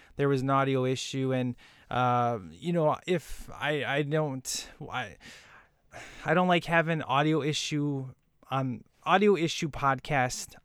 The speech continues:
on the feed. You know, I like to get something out there right away that kind of makes up for it, if you will.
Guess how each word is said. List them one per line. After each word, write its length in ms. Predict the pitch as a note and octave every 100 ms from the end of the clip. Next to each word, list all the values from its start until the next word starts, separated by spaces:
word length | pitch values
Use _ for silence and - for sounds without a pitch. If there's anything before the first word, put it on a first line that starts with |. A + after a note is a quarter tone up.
| -
on 160 | D3+
the 60 | C3+
feed. 420 | - D#3 G#2+ - - - _
You 100 | C3+
know, 60 | C3
I 40 |
like 200 | C3+ D3+
to 80 | D3+
get 160 | C#3+ -
something 280 | D3+ C#3
out 200 | C#3+ C3
there 120 | C#3 C3
right 220 | D#3+ D#3
away 340 | D3+ D#3+ D#3+
that 280 | C#3 C#3 C3
kind 300 | - D3 D3+
of 160 | D3 C#3
makes 260 | E3 E3 F#3
up 140 | -
for 300 | - B2+ A#2
it, 60 | A#2+
if 140 | -
you 100 | A#2
will. 260 | A#2 G2+